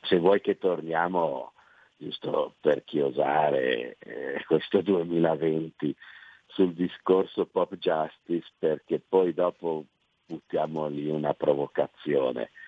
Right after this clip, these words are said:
La Pop Justice ha perso quest'anno,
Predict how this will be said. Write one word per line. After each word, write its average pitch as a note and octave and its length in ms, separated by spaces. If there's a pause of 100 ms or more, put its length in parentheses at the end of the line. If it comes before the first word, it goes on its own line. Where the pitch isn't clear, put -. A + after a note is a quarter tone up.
(680)
La E2+ 160
Pop G#2+ 240
Justice E2+ 760
ha - 160
perso B1 580
quest'anno, G#1+ 1000